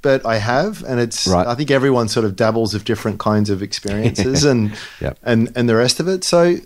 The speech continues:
Speaker 1: yeah, I mean, like, like any approach, it's got its, it's got its merits. Um, but, you know, the lesson there is that sometimes the market will just never realize it.
Speaker 2: Mm.
Speaker 1: Which, which is why I think over the years I have biased myself increasingly towards growth, because at the end of the day, whatever craziness the market brings to it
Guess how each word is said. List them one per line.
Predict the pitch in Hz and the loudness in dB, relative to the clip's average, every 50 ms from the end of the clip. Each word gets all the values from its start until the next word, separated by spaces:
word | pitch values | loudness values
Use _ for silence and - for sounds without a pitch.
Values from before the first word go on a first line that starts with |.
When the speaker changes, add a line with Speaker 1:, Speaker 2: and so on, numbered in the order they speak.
| _ _ _ _ | _ _ _ _
Speaker 1:
yeah, | 220 254 294 294 285 269 | 2 4 6 6 6 4
I | 262 | 2
mean, | 285 294 285 | 0 0 2
like, | 277 262 254 240 208 - | 2 2 2 0 -2 -2
like | 185 220 233 214 - | 0 0 0 2 2
any | 208 214 226 220 190 | 2 2 2 0 0
approach, | 156 135 - - 147 135 117 104 - | -2 -4 -4 -2 0 0 0 0 -4
it's | 117 - - | -8 -6 -2
got | - 117 | -2 -2
its, | 104 101 - - - - - - - | -2 -2 -6 -10 -12 -14 -16 -8 -8
it's | 135 - - | -8 -6 0
got | - 147 120 | 0 2 2
its | 113 - - - | 2 -2 -2 -4
merits. | 113 107 113 123 110 101 - - - - - - - - - - _ _ _ _ _ _ _ _ | -2 0 0 0 0 -2 -2 -4 -6 -8 -8 -8 -10 -18 -20 -20 _ _ _ _ _ _ _ _
Um, | 113 113 110 110 110 107 107 107 104 104 | 0 2 2 4 2 2 0 0 -2 0
but, | 101 120 123 117 - - | 0 0 0 0 -2 -4
you | 131 131 | -2 -2
know, | 127 | 0
the | 117 120 | 0 2
lesson | 135 143 - - 135 117 | 2 2 2 0 0 0
there | 117 117 120 117 110 | 0 0 0 0 0
is | 107 95 101 | -2 -2 -2
that | 107 98 87 - | -4 -4 -4 -4
sometimes | - 123 120 117 127 113 107 98 | -4 -2 -2 0 0 0 0 0
the | 104 101 | 0 0
market | 98 98 98 - 95 | 0 0 -2 -2 -4
will | 92 98 | -6 -2
just | 90 98 - - | -2 -2 -2 -2
never | 95 87 85 85 | -2 0 0 2
realize | 87 90 95 95 92 80 82 87 87 92 | 2 4 4 4 4 2 2 2 2 0
it. | 92 - - - - - - - - | 0 -2 -4 -8 -14 -14 -14 -10 -6
Speaker 2:
Mm. | - 78 76 73 71 - - - - - - - | -4 -2 -2 -2 -4 -8 -12 -20 -20 -20 -20 -2
Speaker 1:
Which, | - 170 160 226 | 0 2 2 2
which | 240 202 - 202 | 2 0 0 2
is | 196 175 | 0 0
why | 190 269 330 330 | 2 2 2 4
I | 233 175 156 | 4 4 2
think | 143 - 151 151 | 2 0 -2 0
over | 139 139 131 127 | 2 2 2 0
the | 120 120 | -2 -2
years | 120 120 120 120 | 0 0 0 0
I | 113 101 | 0 0
have | 120 139 135 123 | 0 -2 -2 0
biased | - 107 107 113 110 107 - | 0 2 2 2 2 0 -2
myself | 113 104 95 - - 104 92 - | -4 -4 -4 -2 -2 -2 -2 -2
increasingly | 104 98 - - 98 101 - - 101 95 92 92 90 | -4 -4 -2 -2 -2 -2 0 0 0 2 2 2 0
towards | - - 95 92 87 87 85 - | 0 0 0 2 2 0 0 -4
growth, | - - 95 90 85 82 82 - - - | -2 0 0 0 0 0 -4 -10 -10 -4
because | - 104 95 - - 107 98 113 | -2 -2 -2 0 -2 -2 -2 -2
at | 107 | -2
the | - 123 131 | 0 2 2
end | 147 156 151 | 4 4 4
of | 131 113 | 2 0
the | 113 | 0
day, | - 113 98 104 104 104 101 | 0 0 2 2 2 2 2
whatever | 101 104 110 120 117 113 101 | 2 4 2 2 2 2 0
craziness | - - - 101 101 101 95 107 101 92 85 - | -2 -2 -2 0 0 0 0 0 -2 -2 -2 -4
the | - 92 | -4 -4
market | 90 87 87 - - 101 - - | -2 -2 -2 -2 -2 -4 -2 0
brings | - 90 92 92 - | 0 2 2 2 2
to | - 107 95 | 2 2 2
it | 90 - | 2 0